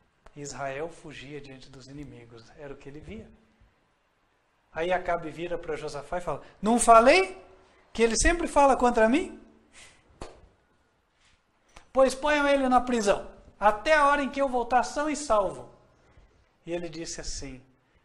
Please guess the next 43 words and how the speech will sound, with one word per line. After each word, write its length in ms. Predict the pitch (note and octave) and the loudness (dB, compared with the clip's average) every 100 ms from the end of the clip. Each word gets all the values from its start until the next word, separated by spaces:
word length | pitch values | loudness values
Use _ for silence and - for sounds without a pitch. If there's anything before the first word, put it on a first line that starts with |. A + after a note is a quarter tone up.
| _ | _
"Se 160 | - | -8
você 320 | F#3+ G#3 G3+ B3+ | -4 -4 -4 -4
voltar 360 | C4 B3+ A#3 | -4 -4 -4
são 240 | A3+ A#3+ A3+ | -4 -6 -8
e 40 | |
salvo, 420 | - G#3+ A#3 A#3+ | -2 0 0 -2
Deus 280 | F#3+ G3 G#3 | -6 -4 -4
não 180 | G#3 B3+ | -6 -6
falou 320 | B3 G#3 G3 | -6 -6 -6
por 200 | G3 F3+ | -10 -12
meu 120 | D#3 | -10
intermédio." 680 | D3 D3+ B2+ B2 A#2 - - - _ - _ _ _ _ _ _ _ _ _ _ _ _ - | -12 -10 -12 -14 -20 -20 -20 -20 _ -20 _ _ _ _ _ _ _ _ _ _ _ _ -16
E 40 | |
a 20 | |
história 320 | D#3 F3+ F3 | -8 -6 -4
conta 260 | F3 F3+ F#3+ | -6 -12 -12
que 80 | F3+ | -14
aquele 320 | D#3 F3 D#3+ | -12 -12 -12
dia 200 | D3 G3 | -10 -10
até 160 | F#3+ G#3+ | -8 -8
Acabe, 580 | G#3+ - F#3 F#3+ A#3 A3+ - _ - | -6 -6 -6 -6 -14 -18 -20 _ -18
no 100 | C#3+ | -14
outro 180 | D#3 C#3 | -14 -14
dia, 200 | C#3 A3 | -14 -12
né, 120 | E3 | -12
Acabe 280 | - D3+ C#3+ | -12 -12 -12
foi 180 | - C#3+ | -14 -12
pra 120 | D3+ | -10
batalha, 480 | E3 F3+ F3+ G#3 B3 - _ | -10 -8 -8 -8 -10 -20 _
se 200 | - G#3 | -16 -14
disfarçou 920 | F3 G3+ - F#3+ F#3 - F3 F#3+ - _ _ _ - - | -12 -14 -6 -8 -6 -10 -8 -10 -12 _ _ _ -20 -14
como 200 | E3+ D#3 | -12 -10
se 140 | E3 | -12
fosse 260 | - E3+ E3+ | -10 -10 -10
um 40 | |
soldado 440 | - D#3+ D3 C#3 | -10 -8 -8 -10
comum 480 | C#3+ F3+ D#3+ A3+ B3+ - _ _ _ | -12 -12 -10 -10 -12 -20 _ _ _
e 60 | D3+ | -14
disse 240 | F3 F3 | -12 -8
a 40 | |
Josafá: 460 | D#3+ E3 D#3+ D3+ C3+ | -6 -4 -6 -8 -10
"Você 400 | B2 C3+ - A3 | -10 -10 -8 -8
vai 300 | F#3 F3+ A3+ | -4 -4 -4